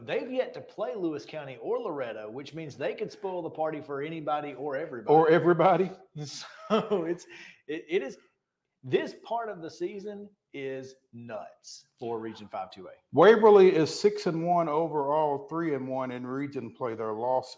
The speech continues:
Speaker 2: is to Mount Pleasant.
Speaker 1: Right.
Speaker 2: Mount Pleasant is seven and one overall, four and one in region play. Their loss is to Lewis County.
Speaker 1: Correct.
Speaker 2: Lewis County is seven and one overall, four and one in region. Their loss is to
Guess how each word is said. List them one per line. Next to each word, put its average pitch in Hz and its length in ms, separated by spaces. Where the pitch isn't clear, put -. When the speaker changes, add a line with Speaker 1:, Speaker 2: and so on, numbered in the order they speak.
Speaker 2:
is 117 220
to - 100
Mount 104 320
Pleasant. 113 440
Speaker 1:
Right. 98 140
Speaker 2:
Mount 151 260
Pleasant 185 480
is 131 280
seven 185 340
and 131 200
one 123 220
overall, 110 680
four 131 320
and 107 140
one 107 320
in 101 120
region 104 380
play. 104 200
Their 131 260
loss 110 420
is 101 140
to - 160
Lewis 98 300
County. 131 320
Speaker 1:
Correct. 101 460
Speaker 2:
Lewis 151 580
County 185 360
is 139 380
seven 170 320
and 123 200
one 117 200
overall, 110 680
four 156 280
and 107 200
one 101 320
in 104 160
region. 101 480
Their 139 200
loss 113 380
is - 180
to 101 260